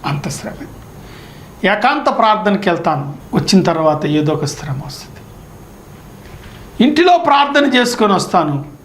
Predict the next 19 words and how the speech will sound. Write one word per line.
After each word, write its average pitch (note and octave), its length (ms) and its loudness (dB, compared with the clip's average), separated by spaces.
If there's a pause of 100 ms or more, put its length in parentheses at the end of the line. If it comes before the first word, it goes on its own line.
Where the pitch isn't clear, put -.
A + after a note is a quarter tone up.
(320)
ఏదో F3 220 4
ఒక F#3+ 100 -2
సమస్య D#3+ 540 -2
వస్తుంది. - 380 -8 (2000)
ప్రార్థన C4+ 680 2
చేశాను D4 460 4
అంటే A3 640 0 (1080)
ఏదో F3+ 240 4
ఒక F#3 140 0
సమస్యను E3 640 0
సాతాను D#3+ 680 2 (180)
తీసుకొచ్చి - 500 -2
పెడతాడు. - 500 -12 (440)
దాన్ని E3+ 260 0
జయించాలి A#3+ 840 2
అంటే E3+ 460 0 (280)
దాని E3+ 240 2
సావాసానికి, F#3 1200 2 (280)
"ప్రభువా, F3 520 2